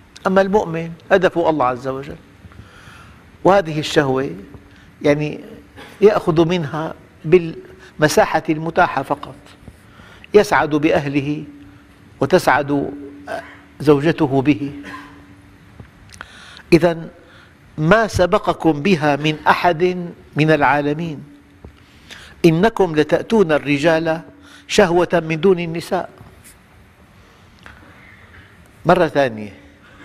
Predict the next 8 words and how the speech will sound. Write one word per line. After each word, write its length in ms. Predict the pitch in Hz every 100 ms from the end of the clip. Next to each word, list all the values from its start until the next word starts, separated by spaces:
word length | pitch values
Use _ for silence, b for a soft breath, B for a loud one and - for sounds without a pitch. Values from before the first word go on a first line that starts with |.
| B B B _ -
الإنسان 840 | 147 - 151 139 180 185 175 165 - - - -
إذا 500 | 160 143 151 143 - -
لم 240 | 143 165
يكن 380 | 160 147 147 135
له 320 | 147 131 147 131
هدف 300 | 151 147 151
في 200 | 123 -
الحياة، 480 | 127 - 147 127